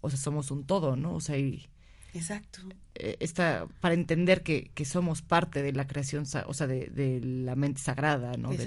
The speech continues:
Speaker 1: todo
Speaker 2: Exactamente.
Speaker 1: sagrado.
Speaker 2: Y si, y, y si no lo tienes como muy claro, yo te recomiendo una película que se llama El efecto mariposa.
Speaker 1: Mm.
Speaker 2: Que aunque es muy cruda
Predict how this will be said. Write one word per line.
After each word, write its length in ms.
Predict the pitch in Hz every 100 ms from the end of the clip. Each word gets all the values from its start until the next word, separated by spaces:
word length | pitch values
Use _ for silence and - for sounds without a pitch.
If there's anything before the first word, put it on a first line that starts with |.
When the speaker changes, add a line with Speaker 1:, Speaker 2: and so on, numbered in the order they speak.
| -
Speaker 1:
todo 220 | 135 135
Speaker 2:
Exactamente. 100 | 143
Speaker 1:
sagrado. 400 | - 135 135 131 - - - - - - - - - - - - - -
Speaker 2:
Y 140 | - 214
si, 360 | 185 233 226 -
y, 420 | 240 233 220 - - - - - -
y 120 | 202
si 120 | 220
no 120 | 254
lo 100 | 349
tienes 320 | - 320 320
como 260 | - 233 196
muy 240 | 190 214
claro, 840 | 226 - 214 190 196 185 180 196 - - -
yo 260 | 165 190
te 100 | 208
recomiendo 520 | 240 214 208 196 185 170
una 240 | 180 185
película 420 | 185 170 165 185 180
que 80 | -
se 60 |
llama 160 | 175 170
El 60 | 170
efecto 360 | 165 - -
mariposa. 720 | 165 160 160 - 196 - - - - -
Speaker 1:
Mm. 1300 | - 165 170 165 165 - - - - - - - -
Speaker 2:
Que 80 | -
aunque 260 | 165 165
es 120 | 202 202
muy 180 | 220
cruda 640 | 214 254 247 202 160 170